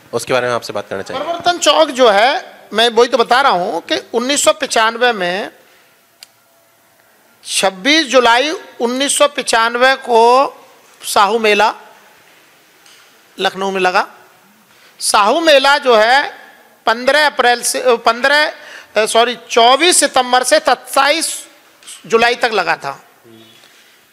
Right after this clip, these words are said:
Speaker 2: चौबीस जुलाई से, सॉरी, चौबीस जुलाई से सत्ताईस जुलाई तक उन्नीस सौ पचानवे को साहू मेला लगा था। साहू मेले में ही परिवर्तन चौक की, ए,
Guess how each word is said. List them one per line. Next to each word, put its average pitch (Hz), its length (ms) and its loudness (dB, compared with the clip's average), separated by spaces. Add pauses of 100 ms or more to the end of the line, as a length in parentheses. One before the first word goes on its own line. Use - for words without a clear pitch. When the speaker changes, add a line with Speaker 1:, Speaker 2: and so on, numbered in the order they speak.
(100)
Speaker 2:
चौबीस 285 640 2
जुलाई 214 500 0
से, 311 320 2
सॉरी, 208 240 -2
चौबीस 226 460 0
जुलाई 214 400 0
से 302 240 4
सत्ताईस 240 580 -2
जुलाई 214 380 -2
तक 302 360 -6 (400)
उन्नीस 254 300 -4
सौ 302 80 2
पचानवे 220 540 -2
को 277 160 0
साहू 196 300 0
मेला 202 240 -2
लगा 220 260 0
था। 269 240 0 (240)
साहू 269 480 2
मेले 277 340 4
में 254 180 0
ही 294 120 -2
परिवर्तन 247 640 0
चौक 233 260 0
की, 294 500 -4 (400)
ए, 240 720 0